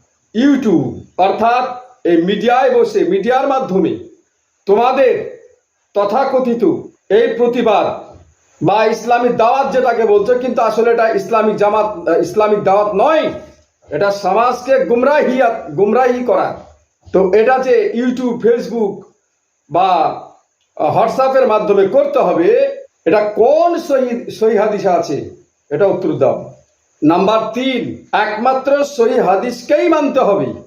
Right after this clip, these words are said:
এই মর্মে আল্লাহ রাসূল সাল্লাল্লাহু তাআলা আলাইহি ওয়াসাল্লামের কোনো একটি হাদিস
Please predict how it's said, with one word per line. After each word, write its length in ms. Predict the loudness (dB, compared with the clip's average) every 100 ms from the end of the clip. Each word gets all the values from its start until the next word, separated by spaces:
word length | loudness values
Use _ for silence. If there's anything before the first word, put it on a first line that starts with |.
| _ _ _ _ _ _
এই 180 | 0 2
মর্মে 680 | 2 0 0 0 0 -4 -14 _ -2
আল্লাহ 300 | 0 0 0
রাসূল 300 | -2 -4 -4
সাল্লাল্লাহু 600 | -2 0 2 2 2 0
তাআলা 300 | 0 0 2
আলাইহি 540 | 0 0 2 2 2
ওয়াসাল্লামের 840 | 2 0 0 0 2 2 2 0 -2
কোনো 240 | 0 2
একটি 520 | 0 0 -2 -4 -2
হাদিস 680 | -2 0 0 0 -4 -6 -20